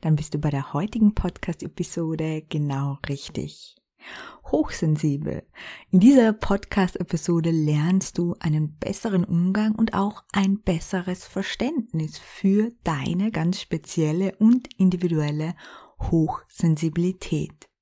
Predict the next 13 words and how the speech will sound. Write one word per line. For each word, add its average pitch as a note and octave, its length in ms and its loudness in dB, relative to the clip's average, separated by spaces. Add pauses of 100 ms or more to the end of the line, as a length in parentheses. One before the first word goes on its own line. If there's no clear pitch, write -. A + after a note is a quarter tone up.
(360)
Vielleicht G3 440 2
spürst G#3+ 500 2
du G3 180 2
manchmal F3+ 640 0
die E3+ 140 -4
Emotionen E3+ 760 0
anderer F3 500 2
so G#3 240 0
stark, F3+ 380 -4
als - 240 -6
wären E3 240 -2
es - 140 -10
deine. E3 500 -4